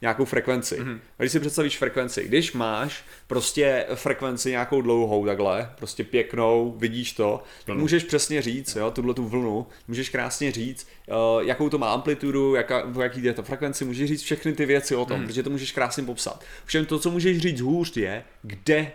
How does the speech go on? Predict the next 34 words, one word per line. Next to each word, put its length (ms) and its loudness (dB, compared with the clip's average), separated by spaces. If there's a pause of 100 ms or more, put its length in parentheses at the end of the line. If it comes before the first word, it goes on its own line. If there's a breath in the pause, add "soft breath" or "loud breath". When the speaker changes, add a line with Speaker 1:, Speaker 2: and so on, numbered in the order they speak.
Speaker 1:
to 140 2
je. 360 2 (360 soft breath)
Protože 300 -2
Speaker 2:
Mhm. 80 -2
Speaker 1:
čím 320 6
je 100 6
to 140 4
delší, 720 4
<laughs> 0 -
jako 300 6
vlastně, 400 4
Speaker 2:
Jo. 100 0
Speaker 1:
čím 180 0
víc 200 -2
máš 180 4
těch 160 2
informací 540 -2
tímhletím 340 -2
způsobem, 540 -6 (240 loud breath)
ty 60 -4
můžeš 300 4
hůř 420 -4
určit 720 0 (420 soft breath)
to, 340 4 (120)
co, 400 0
kde 240 2
to 120 2
teda 220 6
Speaker 2:
Jo. 60 4
Speaker 1:
je. 180 2 (220 loud breath)
Ovšem, 440 0
když 200 0
máš 360 -2
ten 320 -4